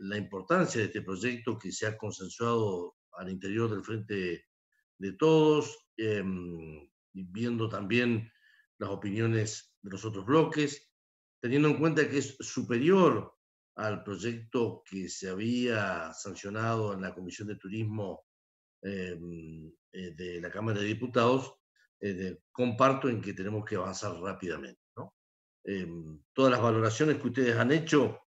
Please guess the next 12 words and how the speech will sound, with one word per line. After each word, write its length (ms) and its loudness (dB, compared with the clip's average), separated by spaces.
de 120 -6
la 100 2
gravedad 380 4
del 100 4
sector, 720 4
de 100 0
las 100 -2
dificultades 520 -4
que 60 -4
tiene 220 -6
el 40 -6
sector, 760 4